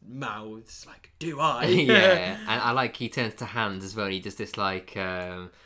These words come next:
Speaker 1: Oh, he
Speaker 2: like,
Speaker 1: does,
Speaker 2: the
Speaker 1: like, a
Speaker 2: hand
Speaker 1: weird, like,
Speaker 2: gesture,
Speaker 1: a,
Speaker 2: like,
Speaker 1: like, a
Speaker 2: rock
Speaker 1: heavy
Speaker 2: on,
Speaker 1: rock,
Speaker 2: sort,
Speaker 1: yeah, a,
Speaker 2: yeah.
Speaker 1: heavy metal type thing,
Speaker 2: And
Speaker 1: yeah.
Speaker 2: Hans does it back, and they're like, "Yeah, like, check me out." <laughs>
Speaker 1: Yeah, and whilst this is all going on, Mark's just not listening at all, is he? And we get a monologue of Mark just being like, "Where's Sophie?"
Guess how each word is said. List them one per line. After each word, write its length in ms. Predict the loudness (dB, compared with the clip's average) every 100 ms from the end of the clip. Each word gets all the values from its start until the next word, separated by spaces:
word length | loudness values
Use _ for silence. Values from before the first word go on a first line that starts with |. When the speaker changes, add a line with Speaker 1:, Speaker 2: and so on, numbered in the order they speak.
| -2
Speaker 1:
Oh, 60 | 4
he 40 | 4
Speaker 2:
like, 60 |
Speaker 1:
does, 100 | 4
Speaker 2:
the 60 | 2
Speaker 1:
like, 80 | 4
a 20 |
Speaker 2:
hand 100 | 4
Speaker 1:
weird, 300 | 8 10 10
like, 120 | 6 2
Speaker 2:
gesture, 180 | 4
Speaker 1:
a, 40 | 4
Speaker 2:
like, 140 | 4
Speaker 1:
like, 180 | 0 -2
a 160 | -2 -4
Speaker 2:
rock 380 | -6 -4 -4 0
Speaker 1:
heavy 280 | 4 6 6
Speaker 2:
on, 120 | 4
Speaker 1:
rock, 180 | 2 2
Speaker 2:
sort, 220 | -4 -6
Speaker 1:
yeah, 160 | -4 0
a, 40 |
Speaker 2:
yeah. 340 | 2 4 2 0
Speaker 1:
heavy 200 | -2 -4
metal 280 | -6 -6
type 260 | -12 -14 -12
thing, 200 | -14 -8
Speaker 2:
And 80 | -2
Speaker 1:
yeah. 60 | -2
Speaker 2:
Hans 200 | -2 -4
does 120 | -4
it 160 | -2 2
back, 160 | 2
and 80 | 2
they're 80 | -4
like, 180 | -4 -6
"Yeah, 240 | -12 -12 -14 -14 -12
like, 160 | -10 -10
check 220 | -12 -10
me 140 | -8
out." 400 | -8 -8 -6 -4 -2
<laughs> 40 |
Speaker 1:
Yeah, 300 | 0 0 -4 -8 -6
and 200 | -4 2
whilst 380 | 4 4 4 -2
this 160 | -4
is 80 | -2
all 120 | -4
going 300 | 0 0 0
on, 240 | -2 -6 -2
Mark's 340 | 0 0 -4
just 140 | -12 -12
not 160 | -12
listening 320 | -12 -14 -14
at 140 | -14 -14
all, 180 | -12 -14
is 120 | -12
he? 140 | -12
And 280 | -10 -12 -12
we 80 | -8
get 160 | -8
a 20 | -6
monologue 480 | -8 -8 -8 -8
of 80 | -10
Mark 280 | -10 -10 -10
just 100 | -16
being 100 | -16
like, 100 | -12
"Where's 160 | -10 -6
Sophie?" 560 | -4 -4 -4 -12 -16